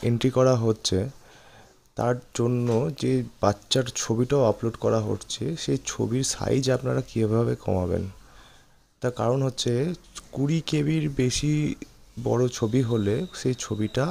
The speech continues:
বাংলা শিক্ষা পোর্টালে আপলোড হবে না। এবার অনেকেই হয়তো ব্যাপারটা ওয়াকিবহল নয় কম্পিউটার নিয়ে,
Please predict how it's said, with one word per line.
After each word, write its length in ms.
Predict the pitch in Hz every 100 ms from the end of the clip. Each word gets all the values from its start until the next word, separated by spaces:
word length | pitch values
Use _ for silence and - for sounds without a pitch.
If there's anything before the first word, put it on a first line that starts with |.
| 202 107
বাংলা 240 | 101 104
শিক্ষা 320 | - - -
পোর্টালে 440 | - - - 127 143 - 98
আপলোড 280 | - 117 98
হবে 140 | 90 92
না। 60 | 98 101 - - - - - - - - - -
এবার 320 | - 107 107 107 104 104 - - - - - - 107
অনেকেই 400 | 107 104 117 113 110
হয়তো 280 | 104 - 104 101 101 110 107 101 98
ব্যাপারটা 300 | 101 98 104
ওয়াকিবহল 500 | 101 98 110 101 101 98
নয় 140 | 98 101
কম্পিউটার 360 | 98 104 98 98 98
নিয়ে, 180 | 98